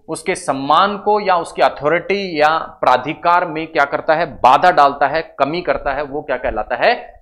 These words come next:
अवमानना कहलाता है। तो सीधे सिंपल शब्दों में देखा जाए, अवमानना का तात्पर्य है सदन का कहना ना मानना। तो ये दोनों हैं, ये दोनों तो क्या हो गए, अर्थ हो गए। तो अवमानना में यदि हम देखें तो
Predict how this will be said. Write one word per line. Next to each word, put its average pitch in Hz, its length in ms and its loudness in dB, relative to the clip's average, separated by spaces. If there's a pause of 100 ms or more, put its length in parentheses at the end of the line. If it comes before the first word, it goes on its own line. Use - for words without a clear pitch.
(160)
अवमानना 127 460 -2
कहलाता 101 340 -6
है। 110 60 -4
तो 101 100 -8
सीधे 175 300 0
सिंपल 185 380 -2
शब्दों 175 280 -4
में 180 120 -6
देखा 175 220 -2
जाए, 214 380 -4 (100)
अवमानना 175 460 0
का 180 100 0
तात्पर्य 160 420 -2
है 185 60 -4
सदन 156 300 -10
का - 140 -6
कहना 135 320 -6
ना 135 500 -4 (160)
मानना। 95 720 -8
तो - 500 -8
ये 143 240 2
दोनों 151 460 -2
हैं, 208 200 -10 (160)
ये 139 140 -4
दोनों 151 300 -6
तो 151 220 -10
क्या 147 140 -2
हो 147 100 0
गए, 190 380 -6 (200)
अर्थ 180 280 2
हो 120 100 -8
गए। 98 160 -12
तो - 300 -12
अवमानना 190 640 4
में 233 120 -2
यदि 185 180 -2
हम 175 140 -6
देखें 170 360 -6
तो 202 80 -6